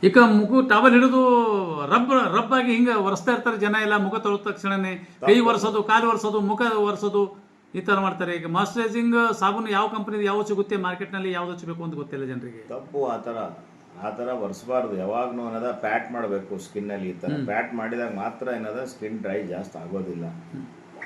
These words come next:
Speaker 2: ಪ್ಯಾಟ್, ಮಾಯಿಶ್ಚರೈಸಿಂಗ್ ಸೋಪ್ಸ್ ಅಂತ ಸಿಗ್ತಾವೆ, ತುಂಬ ಕಂಪನಿದಿದೆ.
Speaker 1: ಹ್ಮ್.
Speaker 2: ಅವು ಇಮೋಲಿಯಂಟ್ಸ್ ಅಂತ ನಾವು ಅಂತೇವು. ಆ ಥರ
Speaker 1: ಯಾವ ಕಂಟೆಂಟ್ ಇರ್ತದೆ ಸರ್ ಅದ್ರೊಳಗೆ?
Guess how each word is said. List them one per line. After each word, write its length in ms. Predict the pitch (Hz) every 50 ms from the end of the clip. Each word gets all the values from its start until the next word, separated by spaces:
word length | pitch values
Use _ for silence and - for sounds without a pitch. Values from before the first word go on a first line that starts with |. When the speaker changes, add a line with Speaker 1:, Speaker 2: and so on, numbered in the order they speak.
| -
Speaker 2:
ಪ್ಯಾಟ್, 260 | - 101 113 123 110 101
ಮಾಯಿಶ್ಚರೈಸಿಂಗ್ 560 | 104 117 131 135 - - 156 151 151 160 156 151
ಸೋಪ್ಸ್ 320 | - 147 156 151 - -
ಅಂತ 140 | 156 147 143
ಸಿಗ್ತಾವೆ, 320 | - 160 135 131 - -
ತುಂಬ 320 | - - 107 113 120 127 127
ಕಂಪನಿದಿದೆ. 760 | 127 127 123 120 120 127 127 123 120 123 117 117 127 135
Speaker 1:
ಹ್ಮ್. 340 | 147 147 - 156 151 139 - - - - - - - - - - - - - - -
Speaker 2:
ಅವು 340 | 101 98 95 92 92 92 101
ಇಮೋಲಿಯಂಟ್ಸ್ 540 | 110 117 123 131 127 127 127 123 113 -
ಅಂತ 200 | 117 113 110 113
ನಾವು 280 | 120 117 117 113 117 117
ಅಂತೇವು. 420 | 113 110 107 120 127 151 160 151
ಆ 100 | 127 113
ಥರ 120 | 104 - 139
Speaker 1:
ಯಾವ 160 | 151 175 214
ಕಂಟೆಂಟ್ 380 | 208 226 226 226 240 226 220 202
ಇರ್ತದೆ 240 | 202 190 208 202 202
ಸರ್ 100 | 190 185
ಅದ್ರೊಳಗೆ? 380 | 185 170 165 160 151 139 127